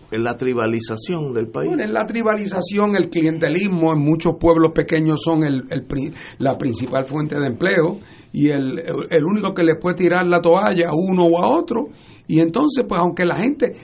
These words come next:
Speaker 2: la gente sabe que muchos son unos pillos, no digo que todos, ¿ah? Pero la gente sabe que muchos son unos pillos. Pero lo que pasa es que, mient-, es más, mientras más tú creas que es un pillo,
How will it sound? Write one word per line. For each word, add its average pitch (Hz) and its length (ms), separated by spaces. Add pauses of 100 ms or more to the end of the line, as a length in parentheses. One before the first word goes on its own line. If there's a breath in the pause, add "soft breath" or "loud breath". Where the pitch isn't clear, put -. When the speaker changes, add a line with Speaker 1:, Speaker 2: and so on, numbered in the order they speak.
Speaker 2:
la 139 160
gente 220 300
sabe 220 480
que 151 100
muchos 147 380
son 156 160
unos 139 220
pillos, 113 280
no 92 80
digo 104 220
que 110 120
todos, 101 460
¿ah? 214 100 (400 loud breath)
Pero 113 160
la 107 120
gente 202 240
sabe 165 320
que 123 100
muchos 127 280
son 139 160
unos 117 180
pillos. 123 260 (320 loud breath)
Pero 160 220
lo 147 100
que 143 120
pasa 202 420
es 214 140
que, - 260 (580 soft breath)
mient-, 165 680
es 214 140
más, 220 280
mientras 170 480
más 254 280
tú 226 120
creas 233 300
que 220 80
es 208 60
un 214 120
pillo, 196 400